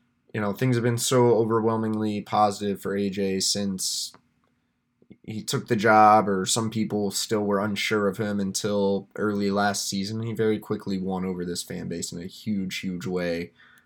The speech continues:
It's a lot of influence up and down this organization, and I think all that is rightfully so. I think he's the dude you want steering this ship, but he's,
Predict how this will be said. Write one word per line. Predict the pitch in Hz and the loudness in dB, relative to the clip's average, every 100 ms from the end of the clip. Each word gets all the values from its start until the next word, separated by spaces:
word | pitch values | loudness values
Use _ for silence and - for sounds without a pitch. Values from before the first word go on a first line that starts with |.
| _ | _
It's | - | -12
a | |
lot | 92 98 104 | -2 2 4
of | 101 | 2
influence | 98 95 95 90 90 90 | -2 -4 -4 -4 -4 -6
up | 101 101 | -6 -6
and | 92 92 | -4 -4
down | 90 87 | -4 -4
this | 90 - | -6 -6
organization, | 95 92 90 90 87 92 - 90 87 - - - - _ _ - | -6 -6 -6 -6 -6 -6 -6 -8 -8 -12 -20 -20 -20 _ _ -10
and | 87 87 85 87 | -8 -6 -6 -6
I | - 98 | -4 -4
think | 107 95 | -2 -4
all | 73 101 98 | 0 0 2
that | 92 90 - | 0 -2 -2
is | 95 92 90 90 - | -4 -4 -4 -8 -10
rightfully | 98 98 92 92 - 95 90 | -10 -4 -2 -4 -4 -8 -4
so. | - 101 95 | -2 0 0
I | 90 | -2
think | 90 90 | -6 -8
he's | 95 92 | -8 -8
the | 95 | -10
dude | 90 95 95 92 92 | -8 -4 -2 -2 -4
you | 95 95 | -4 -4
want | 92 - | -6 -6
steering | - 98 95 90 | -8 -4 -4 -2
this | 92 | -4
ship, | - - 90 113 123 | -6 -6 -4 -4 -2
but | 120 95 | -4 -4
he's, | - 127 127 - | -2 -2 -2 -6